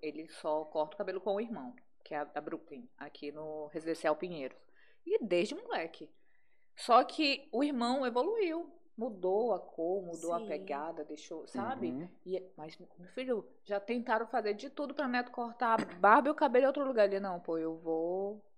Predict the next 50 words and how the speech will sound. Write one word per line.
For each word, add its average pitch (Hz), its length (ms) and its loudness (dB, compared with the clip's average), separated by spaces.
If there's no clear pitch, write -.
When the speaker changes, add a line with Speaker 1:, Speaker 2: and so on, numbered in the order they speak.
Speaker 1:
eu 160 100 -10
vou 165 120 2
do 170 120 -2
irmão." 190 280 -2
Speaker 3:
É, 151 180 12
porque - 160 4
acostuma, 185 560 0
cara. 110 180 -2
Aí, 139 140 12
ó, 131 160 12
na 131 80 10
primeira 196 260 6
vez 156 200 6
que - 40 -4
eu 190 40 2
fui 170 80 4
cortar 160 200 6
cabelo 139 380 8
nessa 131 180 4
nova 123 200 4
barbearia 113 280 6
que - 80 -2
ele 113 120 0
se - 160 -6
mudou, 110 520 8
eles 113 120 2
estavam 127 200 10
fazendo 135 300 6
reforma 123 500 0
ainda 120 280 4
lá, 101 180 4
mas 104 160 -2
tava 110 140 4
Speaker 2:
Uhum. 107 80 -12
Speaker 3:
funcionando, 110 560 -2
né? 104 140 -2
Foi, - 100 -8
inclusive, 120 300 4
antes 151 160 4
da, 165 140 6
da, 143 440 8
do 131 140 6
evento 127 240 2
que - 100 4
eu, 117 260 4
que - 180 -4
eu 110 560 0
fiz. 104 340 -4
E 123 140 10
aí, 147 680 12